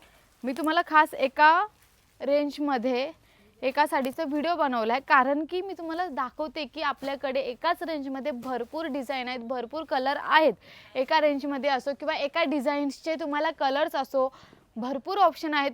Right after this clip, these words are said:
तुम्हाला. तर तुम्ही इथे येऊन नक्कीच भरभरून शॉपिंग करून जाणार आहे. हा वादा आहे माझा तुमच्याशी. तर हा असणार आहे आपला नेक्स्ट कलेक्शन.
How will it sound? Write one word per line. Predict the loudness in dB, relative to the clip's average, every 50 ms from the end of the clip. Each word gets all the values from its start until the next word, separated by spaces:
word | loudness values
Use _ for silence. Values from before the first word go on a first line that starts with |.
| -4
तुम्हाला. | -6 -4 -2 0 2 4 4 4 2 0 -4 _ -20 -20 _ _ _ _ _ -10
तर | -8 -4
तुम्ही | -2 -2 -2 0 -2
इथे | -2 -2 -2 2 4
येऊन | 4 4 4 2 -2
नक्कीच | -4 -4 _ -4 -4 -2 0
भरभरून | 2 2 2 4 2 0 0 -2 -4
शॉपिंग | -4 -4 -4 -4 -2 -4 -4 -2
करून | -2 -2 -2 -2 -2 -4 -4
जाणार | 0 0 0 0 0 -2 0
आहे. | 0 0 0 -2
हा | -4 -4 -4 -4 -4
वादा | -2 -2 -4 -2 -2 -2
आहे | -2 -2
माझा | -2 -4 -4 -6 -6 -6
तुमच्याशी. | -8 -10 -12 -12 -14 -14 -14 -12 -12 -12 -12 -14 -20 -20 -20 -18 -10 -6
तर | -6
हा | -4 -2 0 2 2 2
असणार | 2 0 -4 -4 -2
आहे | 0
आपला | 0 0 0 0 -2 0 0 -2 -4 -8 -18 -12 -8
नेक्स्ट | -4 -4 -4 -4 -6 -18 -20 -20 -20 -14 -8
कलेक्शन. | -8 -6 -6 -6 -6 -8 -8 -8